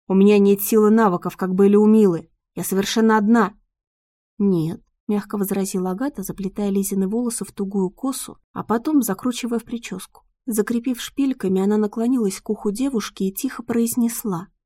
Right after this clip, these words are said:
"Ты не одна, мы все на твоей стороне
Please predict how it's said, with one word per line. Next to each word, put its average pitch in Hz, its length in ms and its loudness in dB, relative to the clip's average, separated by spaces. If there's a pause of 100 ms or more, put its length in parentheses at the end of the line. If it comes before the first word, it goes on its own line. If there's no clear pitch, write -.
(360)
"Ты 262 120 0
не 311 180 0
одна, 202 500 -4 (200)
мы 247 140 -2
все - 260 -4
на 160 120 -2
твоей 185 360 -4
стороне 196 640 -4